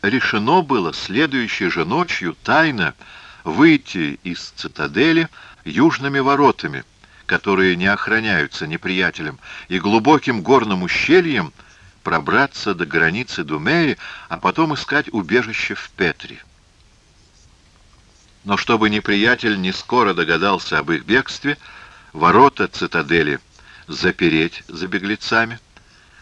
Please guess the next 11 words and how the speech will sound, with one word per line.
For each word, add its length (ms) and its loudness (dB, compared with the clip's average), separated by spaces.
для 240 2
чего 260 4
в 120 -4
крепости 600 2
оставить 560 -2
двух 320 -8
воинов, 560 -2
которые 400 -2
потом 480 0
и 160 -2
спустятся 1080 -2